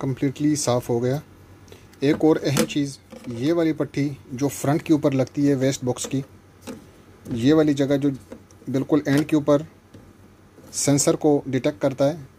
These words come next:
इसको लाजमी खोल के साफ़ करना है। Bus टाइम ये होता है, अगर आप waste box खाली भी कर दें तो यहाँ पे उसका toner जमा, waste जमा होता है, जिसकी वजह से वो उसका toner indication नहीं जाता।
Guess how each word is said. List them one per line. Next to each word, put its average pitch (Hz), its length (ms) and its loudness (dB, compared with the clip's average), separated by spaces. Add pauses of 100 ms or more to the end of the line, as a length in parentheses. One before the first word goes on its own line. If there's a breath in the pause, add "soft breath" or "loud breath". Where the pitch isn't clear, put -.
इसको 156 260 2
लाजमी 139 380 2
खोल 147 220 0
के 143 120 -4
साफ़ 127 280 -2
करना 110 240 -4
है। 98 80 -12 (960 loud breath)
Bus 131 240 4
टाइम 160 180 4
ये 151 80 4
होता 160 220 2
है, 151 60 2
अगर 147 120 4
आप 143 120 0
waste 143 240 -2
box 147 200 -4
खाली 143 220 2
भी 160 100 4
कर 143 180 2
दें 147 160 0
तो 143 140 -2
यहाँ 127 280 0
पे 156 100 0
उसका 143 200 -2
toner 139 400 0
जमा, 135 320 2
waste 131 380 0
जमा 127 260 2
होता 139 200 2
है, 139 80 0
जिसकी - 220 -2
वजह 139 80 2
से 143 140 -2
वो 139 80 0
उसका 135 220 -4
toner 135 260 0
indication 127 440 0
नहीं 120 140 2
जाता। 101 280 -4